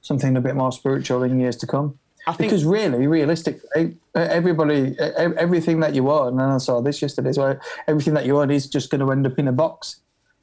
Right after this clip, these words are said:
Speaker 1: Don't matter whether it's, it's your car,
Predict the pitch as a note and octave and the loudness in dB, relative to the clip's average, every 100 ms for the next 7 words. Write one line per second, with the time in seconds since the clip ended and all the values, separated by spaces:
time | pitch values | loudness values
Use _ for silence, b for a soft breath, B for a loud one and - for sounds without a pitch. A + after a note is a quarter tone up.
0 | _ _ _ D#3+ D3+ D3 D3 D#3+ D3 C#3+ | _ _ _ -2 2 2 2 2 2 2
1 | C3+ C3 E3 D#3 F3+ - - - D#3 D#3+ | 0 -2 -4 -4 -4 -4 -4 0 2 2
2 | D#3+ | 0